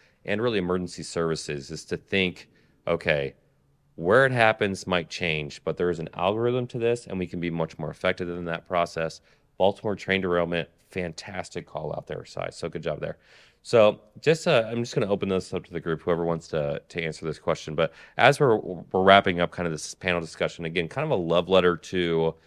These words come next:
the Florida National Hazards, uh, Symposium and what you guys are trying to achieve here, uh, as a nonprofit, as trying to educate the field, as, uh, bringing in vendors. I'm calling out vendors here because they get paid by vendors, so help them out. So that's, that's my shout out for you,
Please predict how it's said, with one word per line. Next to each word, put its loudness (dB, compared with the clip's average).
the 2
Florida 2
National 0
Hazards, -4
uh, -6
Symposium -6
and -8
what 0
you -6
guys 2
are -4
trying -4
to -2
achieve -10
here, -6
uh, -14
as -6
a -6
nonprofit, 0
as -4
trying 2
to -6
educate -6
the -4
field, -4
as, -10
uh, -2
bringing -2
in -2
vendors. 0
I'm -8
calling 2
out 0
vendors -2
here -4
because -4
they -2
get -2
paid -2
by 4
vendors, 0
so 0
help 2
them 2
out. 2
So -6
that's, -2
that's -2
my 2
shout 2
out 0
for -6
you, -2